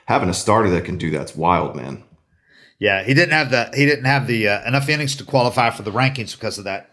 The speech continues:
Speaker 2: missed five, six, five and a half weeks. But, um, I looked at it, and among pitchers who faced more than a hundred ten batters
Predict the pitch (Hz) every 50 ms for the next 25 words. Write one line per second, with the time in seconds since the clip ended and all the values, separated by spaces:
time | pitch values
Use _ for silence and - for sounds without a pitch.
0 | _ _ 107 110 117 110 - - - - _ _ _ - - 120 104 98 95 -
1 | - 104 - - - 117 107 101 101 104 101 95 - 107 113 113 110 - - 107
2 | 98 - - - - - - - - - - _ - - 123 123 117 127 131 -
3 | - - 131 151 143 139 147 131 123 113 123 120 - 120 117 113 113 113 127 139
4 | 143 139 - - 165 160 160 - 131 127 - 135 127 - - 143 135 131 135 -
5 | 131 131 127 127 110 117 107 104 131 151 156 156 147 139 135 - - 151 139 131
6 | 117 - - 135 139 143 123 - 90 71 - - - - - - -